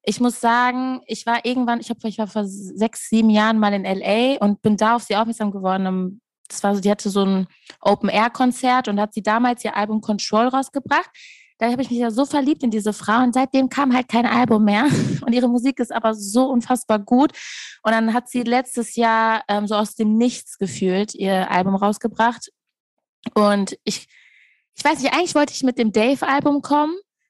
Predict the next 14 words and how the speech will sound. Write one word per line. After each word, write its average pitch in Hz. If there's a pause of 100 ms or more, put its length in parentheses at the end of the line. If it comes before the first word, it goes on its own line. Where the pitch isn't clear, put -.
(100)
aber 226
dann 247
war 262
ich 269
so, 262
nee, 269
Alicia, 226
so 233
ganz 262
ehrlich, 262
ich -
hab -
mir 247
dieses 220